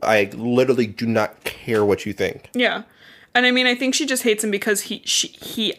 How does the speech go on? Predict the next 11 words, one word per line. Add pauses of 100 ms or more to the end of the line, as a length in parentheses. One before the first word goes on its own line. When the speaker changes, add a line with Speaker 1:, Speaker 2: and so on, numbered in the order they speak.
Speaker 2:
I
think (480)
if
I'm
being,
like,
if
I
would (100)
analyze
it,